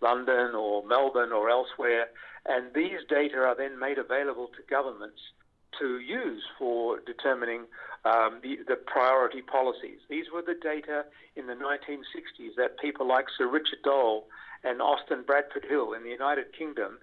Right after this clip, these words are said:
had available to them. And they said, "Look at this absurd trend in lung cancer. What is driving this rapid rise in male lung cancer mortality in the United Kingdom?" They were able to, um,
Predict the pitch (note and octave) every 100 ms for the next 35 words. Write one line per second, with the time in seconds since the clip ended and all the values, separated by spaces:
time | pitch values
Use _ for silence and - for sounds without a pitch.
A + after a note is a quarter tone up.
0 | - - - - D#3+ C#3+ C3+ E3 F3 A2+
1 | G#2+ B2 - - - C#3+ C#3 D#3 - D#3+
2 | C#3+ - _ _ - A#3 A#3 G#3 E3+ -
3 | D#3+ - E3+ E3+ F3 - D#3+ C#3 C#3 -
4 | D#3 C#3+ C#3 F3+ A#3+ - A#2+ - A2 G#2
5 | - - - C3+ D3 G3+ G3+ F#3+ - C#3+
6 | D#3+ G#3+ C#3+ - - D#3 - - - C3+
7 | C3+ C3+ E3+ G3+ F3+ C#3 D#3 D#3 D3 C3
8 | C#3+ C#3 D3 E3 C#3+ C#3 E3+ - C#3 A#2+
9 | C3 A#2+ A#2 - A#2+ A#2+ - - - -
10 | - D#3+ D3 C#3+ D3 D#3 D#3 A3+ G#3 -
11 | - - - F3 G3 E3+ F3+ G#3 B2+ -
12 | - _ - _ _ - E3 D#3 D#3 D3+
13 | - - C3 C3